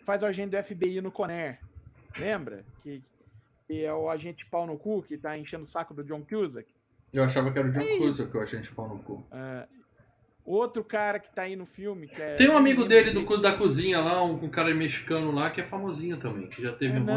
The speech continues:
Speaker 1: não,
Speaker 2: de
Speaker 1: não é
Speaker 2: filme,
Speaker 1: não.
Speaker 2: não
Speaker 1: Eu não
Speaker 2: é?
Speaker 1: é não. Achei que era, mas não é.
Speaker 2: Só parece.
Speaker 1: Ah, sabe aquele cara que tem a, a,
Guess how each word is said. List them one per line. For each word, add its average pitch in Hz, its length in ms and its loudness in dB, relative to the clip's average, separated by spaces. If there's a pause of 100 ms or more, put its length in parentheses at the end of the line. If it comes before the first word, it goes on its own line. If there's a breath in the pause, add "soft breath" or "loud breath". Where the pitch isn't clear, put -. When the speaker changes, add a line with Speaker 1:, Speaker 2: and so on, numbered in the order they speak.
Speaker 1:
não, - 80 -2
Speaker 2:
de - 60 -2
Speaker 1:
não - 80 0
é - 60 -2
Speaker 2:
filme, 202 160 -2
Speaker 1:
não. 170 140 -6
Speaker 2:
não 165 100 -10
Speaker 1:
Eu 180 100 -4
não 160 160 2
Speaker 2:
é? 196 40 0
Speaker 1:
é 196 40 -4
não. 190 140 -4
Achei 214 280 -2
que 214 120 -2
era, 220 180 0
mas 208 140 -4
não 190 140 -6
é. 139 200 -8
Speaker 2:
Só 156 180 0
parece. 131 500 4
Speaker 1:
Ah, - 20 -10
sabe 480 280 -2
aquele 370 300 0
cara 240 480 -4
que 165 140 -14
tem 214 260 -8
a, 190 160 -6
a, 139 500 -8